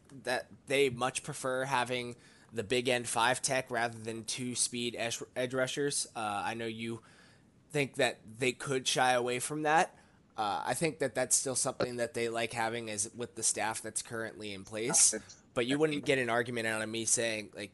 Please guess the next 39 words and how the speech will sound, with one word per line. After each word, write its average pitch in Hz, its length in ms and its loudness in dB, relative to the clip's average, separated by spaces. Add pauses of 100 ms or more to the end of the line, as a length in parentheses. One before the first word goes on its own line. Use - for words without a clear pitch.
you 107 80 -8
know, 95 160 -8
if 104 160 -6
this 160 220 4
team 175 260 2
didn't 139 320 -2
need 214 220 0
to 214 80 -4
go 208 240 8
out 196 180 8
full 196 240 2
out 190 140 8
on 185 100 2
fixing 190 380 -2
the 190 60 2
offense, 196 640 4 (600)
then 139 600 4 (200)
you 156 160 0
could 151 180 -4
consider 143 420 6
a 135 60 4
guy 135 200 10
like 131 180 4
Brian 120 360 6
Burns 127 500 6
to 139 120 0
where 113 460 4 (260)
you've 151 140 4
got 151 220 10
two 143 180 4
speed 190 380 6
rushers 107 640 2
playing 110 540 0
outside, 107 640 6 (160)
starting 156 480 10
him 143 240 2
opposite 123 440 2
of 117 80 4
Yannick. 113 600 0